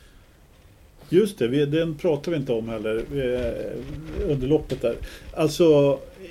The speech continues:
jag, jag har ingenting att säga om det egentligen, förutom att jag inte gillar fem sekunder överhuvudtaget. Vi hade ju en, en kommentator som s-, också hade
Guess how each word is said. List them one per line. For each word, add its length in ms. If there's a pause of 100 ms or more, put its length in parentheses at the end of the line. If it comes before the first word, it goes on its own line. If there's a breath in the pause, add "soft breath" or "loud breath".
jag, 460
jag 200
har 140
ingenting 440
att 60
säga 260
om 100
det 80
egentligen, 380
förutom 320
att 100
jag 80
inte 120
gillar 180
fem 260
sekunder 460
överhuvudtaget. 920 (520 loud breath)
Vi 80
hade 300
ju 220 (500)
en, 220 (100)
en 280
kommentator 680
som 240
s-, 200
också 560 (120)
hade 440